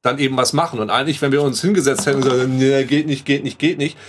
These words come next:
dann wäre diese Sendung also sehr schnell sehr langweilig geworden, weil diese Grenze aber so, <laughs> so eng war, sind wir, glaub ich, immer wieder drüber hinausgegangen und haben gedacht, „Wie kann man das denn jetzt noch pushen? Wie kann man das denn jetzt noch größer machen?“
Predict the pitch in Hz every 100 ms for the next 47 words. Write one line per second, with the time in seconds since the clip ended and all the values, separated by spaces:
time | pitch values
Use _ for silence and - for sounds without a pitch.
0 | - - 131 143 156 143 139 131 156 151
1 | 139 135 135 131 117 165 185 - 165 160
2 | 147 139 123 110 143 175 160 170 151 127
3 | 110 - 98 104 120 131 131 139 127 113
4 | 165 240 160 143 127 117 175 214 - -
5 | 147 - 151 247 285 101 101 175 - -
6 | _ _ _ _ _ 117 147 147 151 143
7 | - 143 220 185 185 165 160 156 156 180
8 | - 117 117 113 117 113 117 104 123 143
9 | 160 147 143 - 127 113 - 110 - 135
10 | 92 - 113 123 135 123 131 135 - 143
11 | 139 - 110 - - - - -